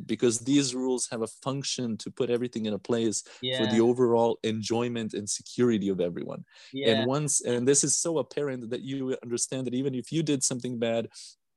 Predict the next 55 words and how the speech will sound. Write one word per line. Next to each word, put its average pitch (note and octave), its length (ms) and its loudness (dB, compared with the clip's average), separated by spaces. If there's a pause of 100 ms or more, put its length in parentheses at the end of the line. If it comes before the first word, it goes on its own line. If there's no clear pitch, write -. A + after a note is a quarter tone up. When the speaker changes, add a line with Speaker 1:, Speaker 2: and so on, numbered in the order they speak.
(280)
Speaker 1:
this C3 260 2
is A#2+ 120 -2
being B2 280 -4
done B2 300 -2
for A2+ 160 -6
the G#2+ 160 -6
overall A2+ 360 0
good A2 220 0
of G2 120 -2
everyone, A2+ 380 -2
including G#2+ 480 -2
you. G2 240 2 (280)
Speaker 2:
Yeah, F3+ 200 4
Speaker 1:
And - 80 4
Speaker 2:
'cause A#2 60 2
Speaker 1:
once C3+ 260 0
Speaker 2:
I D#3 40 -2
Speaker 1:
you A#2 240 2
feel, C3 240 2 (320)
you - 220 -12
Speaker 2:
it's C3+ 180 0
Speaker 1:
fe-, C3+ 160 -4
feel D#3 160 4
a D3 60 4
part D#3 220 4
of C3+ 80 4
that C#3+ 180 4
system, D#3 360 2
it's D3+ 200 -2
a D3+ 80 0
joy. F#3 180 0
Speaker 2:
Yeah. E3 140 0 (380)
It's G#3+ 120 0
because C4 260 -2
I B3+ 60 2
think A#3+ 200 -4
people A#3+ 240 0
get F#3+ 260 0
so F3 600 4
defensive, G#3+ 580 0
I A#2+ 80 -2
think, C3+ 240 -4
when C#3+ 120 -2
they D3 100 0
feel D#3 260 -2
like D3+ 200 2
they're D3 280 4
being C#3 240 2
targeted. F3 640 2
But D3 120 0
actually, D#3 360 0
if D3+ 80 -12
you D#3+ 80 -4
s-, - 240 -10
te-, E3+ 280 -4